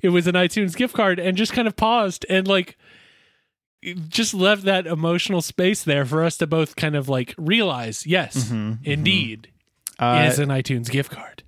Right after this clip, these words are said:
Speaker 2: Jeff and Abed, uh, are walking over.
Speaker 1: Yeah, Jeff and Abed immediately start leaving,
Speaker 2: Uh-huh.
Speaker 1: uh, because Shirley's excited about the dance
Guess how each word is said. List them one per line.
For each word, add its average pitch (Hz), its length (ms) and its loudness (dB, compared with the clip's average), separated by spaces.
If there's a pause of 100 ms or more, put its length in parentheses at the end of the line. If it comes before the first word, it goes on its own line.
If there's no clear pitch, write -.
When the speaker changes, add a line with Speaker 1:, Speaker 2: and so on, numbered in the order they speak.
(440)
Speaker 2:
Jeff 170 320 0
and 175 100 2
Abed, 143 760 2
uh, 123 400 2
are 123 120 2
walking 127 360 0
over. 120 520 0 (200)
Speaker 1:
Yeah, 165 140 0
Jeff 214 280 4
and 202 100 2
Abed 170 280 2
immediately 156 560 0
start 143 320 -2
leaving, 135 380 0
Speaker 2:
Uh-huh. 101 380 -2 (260)
Speaker 1:
uh, 139 220 0
because 143 440 0
Shirley's 175 440 2
excited 247 340 2
about 170 180 0
the 151 80 -4
dance 156 380 -2